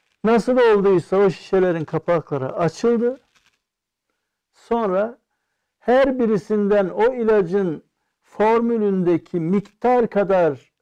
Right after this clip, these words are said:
hassas ölçü aktı, birleştiler. Sonra sabah geldik, eczaneyi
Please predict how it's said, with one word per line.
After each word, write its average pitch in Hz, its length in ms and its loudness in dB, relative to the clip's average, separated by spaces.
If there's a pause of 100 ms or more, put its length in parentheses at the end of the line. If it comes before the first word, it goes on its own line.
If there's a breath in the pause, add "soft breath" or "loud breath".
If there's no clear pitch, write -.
(200)
hassas 190 800 -4 (120)
ölçü 170 580 -6 (120)
aktı, 226 640 -2 (760)
birleştiler. 202 800 -2 (800)
Sonra 214 340 -4
sabah 202 380 0
geldik, 160 440 -2 (440)
eczaneyi 165 800 -6